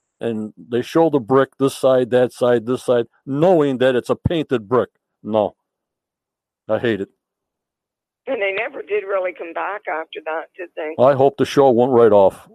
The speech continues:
Speaker 1: I hope the public, uh, wrote to them and saying, "Hey, you knew there were painted bricks. You're, you're, you're, you're upping and, and anteing episodes, and you knew they were painted bricks."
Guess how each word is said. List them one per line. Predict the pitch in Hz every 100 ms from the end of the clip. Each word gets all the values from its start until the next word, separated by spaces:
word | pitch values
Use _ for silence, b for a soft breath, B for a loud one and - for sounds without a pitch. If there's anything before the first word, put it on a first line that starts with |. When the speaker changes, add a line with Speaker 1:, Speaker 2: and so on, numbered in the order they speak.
| _
Speaker 1:
I | 113
hope | 117 120 -
the | 110
public, | 123 113 101 - -
uh, | 101 92 - _ _ _ _ _
wrote | 101 110 107
to | 117
them | 107 107 101
and | 95
saying, | - 104 104
"Hey, | 110 90 _ _ _ _ _ _ _ _ _ _ _
you | 101 110
knew | 135 151 143
there | 139
were | 131
painted | - 135 131 123
bricks. | 104 131 - - - _ _ _ _ _ _ _ _ _ _ _ _
You're, | 110 104 -
you're, | 214 117 113 -
you're, | 104 107 - -
you're | 104 101 -
upping | 160 - 170 156 139
and, | 135 113 104 - _ -
and | 98 95 -
anteing | 135 156 147 147 127 -
episodes, | 151 143 - 160 147 143 - _ _ _ _ _ _ -
and | 110
you | 104 110
knew | 131 185
they | 165
were | 160 143
painted | 165 147 - 123
bricks." | 135 131 - -